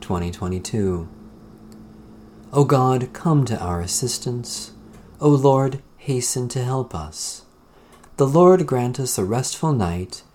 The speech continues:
and peace at the last. Amen. Almighty God, maker of all things,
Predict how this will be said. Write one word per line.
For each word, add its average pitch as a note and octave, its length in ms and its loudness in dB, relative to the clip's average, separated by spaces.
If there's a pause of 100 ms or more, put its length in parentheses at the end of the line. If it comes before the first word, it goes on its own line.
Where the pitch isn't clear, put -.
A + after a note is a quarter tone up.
(320)
and D3 260 -2
peace F2 500 -6
at F2 120 -10
the G2 100 -2
last. F2+ 720 -4 (560)
Amen. E2 920 -6 (1500)
Almighty A#2 500 2
God, A2 560 0
maker C3 460 0
of A#2+ 180 -2
all A#2 220 2
things, F2 720 -6